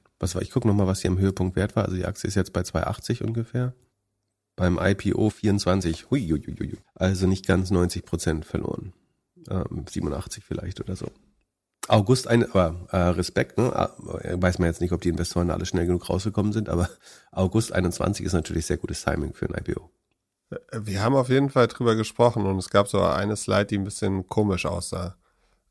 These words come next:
Speaker 2: äh, damals.
Speaker 1: Machst du noch deine Vollzeitvorbereitung eigentlich?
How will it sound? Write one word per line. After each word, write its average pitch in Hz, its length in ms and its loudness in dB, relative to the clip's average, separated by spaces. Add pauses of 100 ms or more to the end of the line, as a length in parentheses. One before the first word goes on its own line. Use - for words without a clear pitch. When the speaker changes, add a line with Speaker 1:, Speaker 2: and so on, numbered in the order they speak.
(100)
Speaker 2:
äh, 87 260 2
damals. 95 800 -2 (560)
Speaker 1:
Machst 92 280 2
du - 20 6
noch 98 100 4
deine 104 200 4
Vollzeitvorbereitung 87 840 2
eigentlich? - 360 0